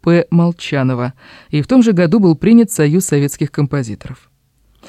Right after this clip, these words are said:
В тысяча девятьсот тридцатые годы он работал в музыкальной секции "Наркомпроса",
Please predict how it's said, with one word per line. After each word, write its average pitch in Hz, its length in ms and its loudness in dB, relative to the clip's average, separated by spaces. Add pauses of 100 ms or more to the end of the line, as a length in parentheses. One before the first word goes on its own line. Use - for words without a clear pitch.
(240)
В - 80 -20
тысяча 247 320 0
девятьсот 240 320 2
тридцатые 240 500 2
годы 156 300 2
он 226 100 6
работал 185 440 2
в 170 40 4
музыкальной 156 760 2
секции 208 640 0
"Наркомпроса", 156 1080 2